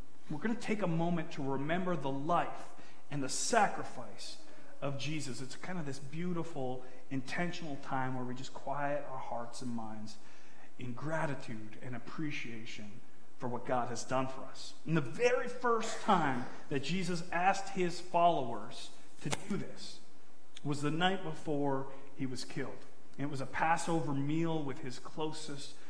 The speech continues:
friends. A Passover was a meal that traditionally honored the faithfulness of God to rescue the people of Israel from death in Egypt. But this night, Jesus was planning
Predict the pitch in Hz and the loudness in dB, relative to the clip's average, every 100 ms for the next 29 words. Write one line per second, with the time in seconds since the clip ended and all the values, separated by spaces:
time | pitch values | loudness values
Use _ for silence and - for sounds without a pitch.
0 | - - - 147 127 120 147 135 135 127 | -4 -2 0 0 0 0 -2 -2 -2 -2
1 | - 151 180 170 160 156 143 151 165 160 | -2 -2 -2 0 0 0 0 0 0 2
2 | 143 - 143 147 202 202 180 165 165 170 | 0 0 -2 2 2 2 0 0 0 2
3 | 180 220 226 208 - - - 165 - - | 4 4 4 0 0 -2 0 0 0 2
4 | 208 - 208 208 190 170 156 160 160 147 | 2 2 0 0 0 0 0 4 6 6
5 | 120 113 - - - - - 135 127 156 | 4 0 -2 -2 -2 -2 0 0 2 6
6 | 185 - 196 170 - - 196 190 185 175 | 6 6 0 0 0 -2 -2 0 -2 -2
7 | 143 - 151 131 131 127 123 - 120 - | -2 -2 -2 -2 0 -2 -2 0 0 0
8 | 147 123 - - - - - - 131 139 | 0 0 -2 -2 -2 -2 -2 -2 -2 0
9 | 156 147 123 - - - - - - - | 0 0 -2 -2 -2 -2 -2 -2 -2 0
10 | 147 143 196 208 - 151 135 131 - - | 0 2 0 0 0 0 0 0 -2 -2
11 | - - - - - - 139 170 156 160 | -2 -2 -2 -2 -2 -2 0 2 2 0
12 | 135 131 - - - 165 160 170 175 175 | 0 0 0 -2 -2 -2 0 0 0 0